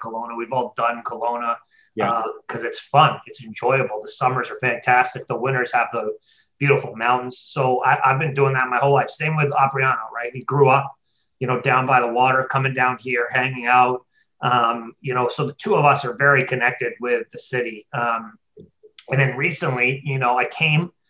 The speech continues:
Speaker 1: I remember right when they redid the, the waterway and
Speaker 2: Mm-hmm.
Speaker 1: they, they re-, they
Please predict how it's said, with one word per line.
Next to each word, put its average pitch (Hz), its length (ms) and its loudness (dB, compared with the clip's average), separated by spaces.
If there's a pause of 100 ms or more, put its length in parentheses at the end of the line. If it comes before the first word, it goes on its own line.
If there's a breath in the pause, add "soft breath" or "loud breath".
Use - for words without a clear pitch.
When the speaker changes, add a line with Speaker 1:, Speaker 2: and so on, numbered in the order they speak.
(180)
Speaker 1:
I 135 100 2
remember 170 260 4
right 143 280 4
when 139 120 2
they 131 80 4
redid 135 600 -2
the, 110 340 -6 (160)
the - 180 -8
waterway 120 520 0 (280)
and 123 260 -2
Speaker 2:
Mm-hmm. 117 80 -8
Speaker 1:
they, 113 340 -8
they 117 320 -6
re-, 135 320 -8
they 117 160 -10